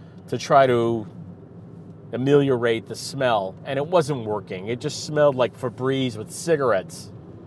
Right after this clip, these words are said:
is what it smelled like. So whenever I smell that on a person, whenever I smell that, and, and, you know, I don't, maybe it's a cliche, maybe smokers don't know,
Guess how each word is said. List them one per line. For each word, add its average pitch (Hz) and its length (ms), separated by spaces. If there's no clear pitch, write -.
is 110 100
what 113 140
it - 80
smelled 117 360
like. 92 280
So 139 480
whenever 240 320
I 262 100
smell 135 480
that 185 160
on 180 120
a 180 60
person, 185 460
whenever 165 300
I 165 80
smell 131 580
that, 139 120
and, 147 160
and, 160 320
you 208 120
know, 196 140
I 190 160
don't, 165 240
maybe 196 300
it's 135 200
a 120 40
cliche, 117 640
maybe 127 440
smokers 131 600
don't 113 320
know, 101 460